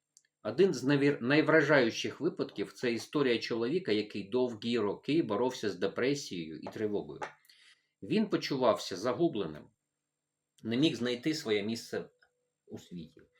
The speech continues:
Але коли він відкрив для себе силу любові до себе, все почало змінюватися. Він почав практикувати самодогляд, приймати себе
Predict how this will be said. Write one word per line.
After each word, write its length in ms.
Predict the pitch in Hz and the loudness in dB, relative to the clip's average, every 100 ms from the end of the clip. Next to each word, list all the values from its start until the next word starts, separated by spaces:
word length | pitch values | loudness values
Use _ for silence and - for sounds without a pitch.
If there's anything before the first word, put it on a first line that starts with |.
| _ _ _ | _ _ _
Але 300 | - 120 143 | 0 2 2
коли 500 | 143 143 127 143 175 | 2 0 2 2 2
він 360 | 127 117 127 107 | 2 -2 -2 -4
відкрив 500 | 101 - 120 131 98 | -6 -6 -4 -4 -2
для 160 | 107 | -4
себе 360 | - 127 117 101 | -2 -2 -2 -4
силу 440 | - 143 131 117 | -4 -4 -2 -2
любові 460 | 104 104 104 107 95 | -4 -4 -2 -2 -4
до 140 | 82 | -8
себе, 440 | - 147 160 - - _ _ _ _ _ _ | -8 -6 -6 -8 -16 _ _ _ _ _ _
все 300 | _ - 185 | _ 0 0
почало 440 | 175 - 95 110 | -2 -6 -4 -4
змінюватися. 800 | 95 90 85 73 73 _ _ - _ - | -4 -6 -6 -10 -16 _ _ -20 _ -6
Він 180 | 139 143 | -4 -2
почав 380 | 131 143 131 | 0 2 0
практикувати 680 | - 120 - - 110 110 - | 0 -4 -4 -4 2 2 0
самодогляд, 720 | 92 127 135 92 82 80 82 - _ _ _ _ _ _ | -4 -4 -2 -4 -6 -6 -10 -18 _ _ _ _ _ _
приймати 520 | - 139 151 160 151 | 2 2 4 2 2
себе 520 | - - 95 - 92 | -4 0 -2 -2 -10